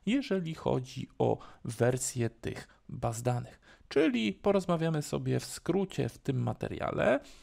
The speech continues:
różnice i, można powiedzieć, R D S kontra dynamo D B,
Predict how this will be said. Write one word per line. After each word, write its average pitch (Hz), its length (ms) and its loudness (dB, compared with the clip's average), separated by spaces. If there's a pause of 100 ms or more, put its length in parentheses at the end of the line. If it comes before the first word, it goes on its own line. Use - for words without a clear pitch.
(280)
różnice 143 720 0 (140)
i, 131 180 -4 (360)
można 143 340 0
powiedzieć, 127 440 -4
R 131 180 2
D 131 180 -2
S 123 260 -2
kontra 127 640 -4
dynamo 120 420 0
D 123 140 -4
B, 156 120 -8